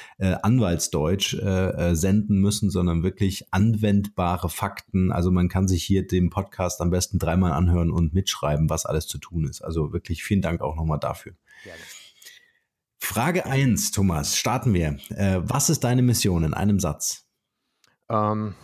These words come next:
Speaker 2: Spaß und Freude zu verbreiten.
Speaker 1: <laughs> Das ist doch eine schöne Geschichte. Man hört das von einem Anwalt. Ich möchte es an dieser Stelle nochmal unterstreichen.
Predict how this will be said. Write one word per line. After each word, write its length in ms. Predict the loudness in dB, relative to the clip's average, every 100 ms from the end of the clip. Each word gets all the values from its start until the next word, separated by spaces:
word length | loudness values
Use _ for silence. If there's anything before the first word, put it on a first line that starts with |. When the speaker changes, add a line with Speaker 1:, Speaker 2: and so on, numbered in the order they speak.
| -20 -20
Speaker 2:
Spaß 460 | -18 -8 -4 -2 -2
und 80 |
Freude 340 | -4 0 0 0
zu 100 | -4
verbreiten. 580 | -8 -8 -8 -8 -10 -16 _ _ _ _ _ _
Speaker 1:
<laughs> 420 | -4 -4 -6 -4
Das 200 | -2 -2
ist 200 | -2 -2
doch 120 | -2
eine 140 | -2 -2
schöne 280 | -2 -2 -2 -4
Geschichte. 500 | -4 -2 -2 -4 -10 0 2 2 -2 -8 -12 -16 -20 -20 -4
Man 180 | 0 2
hört 220 | 2 0
das 100 | -2
von 160 | 2 2
einem 100 | 2
Anwalt. 540 | 2 2 2 0 -2
Ich 100 | 0
möchte 200 | 0 2
es 60 | 2
an 80 |
dieser 200 | 2 0
Stelle 220 | 0 -2 0
nochmal 260 | 0 -2
unterstreichen. 680 | -2 -6 -8 -6 -6 -4